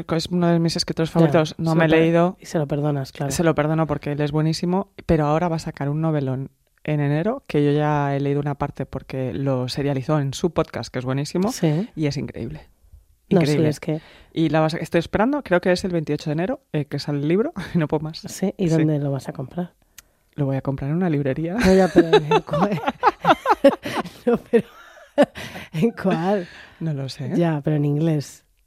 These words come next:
Speaker 1: Eh, yo creo que saldrá en todos los idiomas a la vez, pero yo me lo voy a leer, eh, en el que esté.
Speaker 2: ¿Sabes que los libros que nos hemos
Speaker 1: Croata.
Speaker 2: comprado en Nueva York, eh, es que, claro,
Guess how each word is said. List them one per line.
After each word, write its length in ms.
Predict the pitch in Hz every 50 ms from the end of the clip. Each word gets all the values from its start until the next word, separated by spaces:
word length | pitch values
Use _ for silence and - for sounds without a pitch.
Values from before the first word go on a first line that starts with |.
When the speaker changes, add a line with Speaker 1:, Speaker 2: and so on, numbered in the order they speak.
| _ _
Speaker 1:
Eh, 560 | - 151 147 143 139 135 131 120 123 127 123 -
yo 120 | - - 170
creo 140 | - 220 240
que 60 | 254
saldrá 340 | 240 - 226 202 190 196 202
en 100 | 214 214
todos 160 | 202 190 180 175
los 140 | 175 170
idiomas 280 | 170 156 156 156 160 151
a 60 | 156
la 60 | 139
vez, 140 | 131 127 127
pero 140 | - 123 123
yo 80 | 139 143
me 80 | 165
lo 80 | 160 147
voy 100 | 143 139
a 40 | 135
leer, 240 | 135 135 139 147 _ _ _ _
eh, 220 | 143 135 131 131 -
en 140 | - 151 147
el 100 | 135 127
que 60 | -
esté. 220 | 127 - - 185 - _ _ _ _ _ -
Speaker 2:
¿Sabes 280 | - - 190 180 -
que 120 | _ - 202
los 140 | 185 180
libros 240 | 170 175 180 180 175
que 80 | - 185
nos 120 | 175 165
hemos 180 | 165 170 170 156
Speaker 1:
Croata. 240 | - 175 151 156 160
Speaker 2:
comprado 220 | 165 165 165 165
en 40 | 160
Nueva 120 | 160 160 160
York, 180 | 165 170 185 - _ - _ - _ _ _ _ _ _
eh, 580 | - - 202 185 160 156 151 147 147 143 143 143 143 143 143 170 _ _ - _
es 160 | - 185 -
que, 220 | - - 185 180 180 - - - _ _ _
claro, 300 | - 214 180 160 147 -